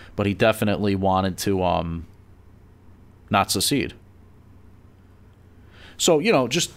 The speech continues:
eh, the slippery slope stuff I get, but I don't know. The, the whole Confederate, it's interesting, though. I, I, the Civil War is very important, and I think it should be talked about a lot more than it is in this country. And I think the fact that it was mostly white people dying on,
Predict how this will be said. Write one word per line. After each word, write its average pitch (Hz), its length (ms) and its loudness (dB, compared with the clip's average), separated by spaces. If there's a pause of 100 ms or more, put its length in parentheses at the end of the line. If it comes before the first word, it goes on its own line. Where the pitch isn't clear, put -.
(120)
eh, 107 260 -14 (340)
the 170 80 0
slippery 208 440 2
slope 175 260 2
stuff - 240 2
I 139 80 4
get, 139 380 2
but 117 240 0
I 123 100 2
don't 104 120 0
know. 85 260 -4
The, 107 140 0
the 117 100 0
whole 143 160 2
Confederate, 117 640 2 (420)
it's 139 140 -2
interesting, 123 400 0
though. 85 160 0
I, 110 360 2
I, 117 140 2
the 110 160 -4
Civil 143 300 2
War 135 180 4
is 113 80 0
very 113 300 2
important, 113 400 0
and 90 80 0
I 98 60 0
think 101 180 -4
it 98 80 -4
should 98 100 -4
be 98 80 -4
talked 104 260 0
about 92 160 0
a 92 60 0
lot 92 180 2
more 98 300 -2 (200)
than 98 100 -2
it 98 100 0
is 87 380 -2
in 90 80 -8
this 82 120 -6
country. - 380 -8 (480)
And 110 140 0
I 107 60 2
think 107 240 -2
the 110 60 -2
fact 110 360 2
that 101 220 4
it - 40 0
was 92 140 0
mostly 104 800 0
white 104 280 0
people 104 400 0
dying 98 460 2
on, 90 400 0